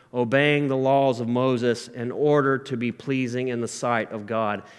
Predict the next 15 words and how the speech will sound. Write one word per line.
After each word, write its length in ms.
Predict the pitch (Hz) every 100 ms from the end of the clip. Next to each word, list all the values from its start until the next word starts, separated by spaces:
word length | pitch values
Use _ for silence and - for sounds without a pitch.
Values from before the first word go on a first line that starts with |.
| -
And 100 | 117
it 60 | 110
just 240 | 117 113
doesn't 320 | 113 101 95
work. 320 | 101 87 - - - _ - _ -
Keeping 440 | - 160 170 165
our 340 | 151 151 160 175
rules, 600 | 165 175 151 131 131 127
whatever 420 | 127 120 135 143
those 220 | 143 143
might 260 | 143 147 123
be, 380 | 139 127 117 - - - - 117 107 - -
doesn't 320 | 135 139 127
do 160 | 170 196
it. 180 | -